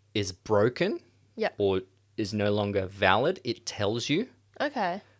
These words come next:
Speaker 1: Um, and then it tries to relink it to something that's exactly the same.
Speaker 2: Gotcha.
Speaker 1: I think it relinks it, yeah. Or it
Speaker 2: Yep.
Speaker 1: tells you. Yeah.
Speaker 2: Yeah, sick.
Speaker 1: Um, and then, uh, yeah, you can do that with a whole bunch of other different items and things. And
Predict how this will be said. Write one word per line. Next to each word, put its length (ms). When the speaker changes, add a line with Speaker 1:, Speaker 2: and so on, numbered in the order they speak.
Speaker 1:
Um, 400
and 140
then 80
it 60
tries 300
to 120
relink 680
it 260
to 160
something 540
that's 200
exactly 520
the 120
same. 460
Speaker 2:
Gotcha. 560
Speaker 1:
I 40
think 240
it 100
relinks 340
it, 60
yeah. 80
Or 120
it 80
Speaker 2:
Yep. 80
Speaker 1:
tells 160
you. 80
Yeah. 140
Speaker 2:
Yeah, 140
sick. 380
Speaker 1:
Um, 480
and 320
then, 360
uh, 120
yeah, 100
you 120
can 100
do 140
that 160
with 100
a 40
whole 160
bunch 220
of 80
other 180
different 340
items 440
and 140
things. 400
And 220